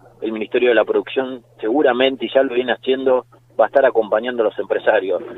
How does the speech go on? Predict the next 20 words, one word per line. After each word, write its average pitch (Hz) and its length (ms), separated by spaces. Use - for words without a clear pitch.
Y 113 80
ustedes, 143 480
que 101 220
lo 117 120
ha 123 40
dicho 120 260
Alberto, 123 400
han 117 100
cumplido 117 320
un 117 80
rol 135 200
muy 135 180
importante, 113 680
los 110 160
sindicatos, 113 600
de 98 40
ponerse 113 380
a 110 40
la 101 80
altura 120 520